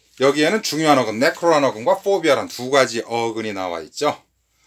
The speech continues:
자, 그럼 네크로란 어근을 조금 더 한번 살펴봅시다. 자, 첫 번째, 네크로폴리스. 자, 폴리스는 시티의 개념이라고 그랬어요. 자, 시티라고 하는 것이 꼭 도시의 개념이 아니라 그런 지역, 뭐 이런 정도의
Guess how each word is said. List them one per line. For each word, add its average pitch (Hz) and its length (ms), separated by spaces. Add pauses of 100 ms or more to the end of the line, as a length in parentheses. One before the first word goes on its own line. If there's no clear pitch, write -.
(120)
자, 165 160
그럼 165 160
네크로란 196 500
어근을 156 340
조금 156 260
더 127 80
한번 110 160
살펴봅시다. - 600 (880)
자, 139 140
첫 214 160
번째, 185 300 (480)
네크로폴리스. 139 1000
자, 131 160
폴리스는 220 520
시티의 240 420
개념이라고 147 480
그랬어요. 87 340 (2000)
자, 101 420
시티라고 214 840
하는 151 160
것이 117 180
꼭 220 160
도시의 170 400
개념이 143 320
아니라 127 320
그런 151 380
지역, 120 580
뭐 117 100
이런 190 280
정도의 131 400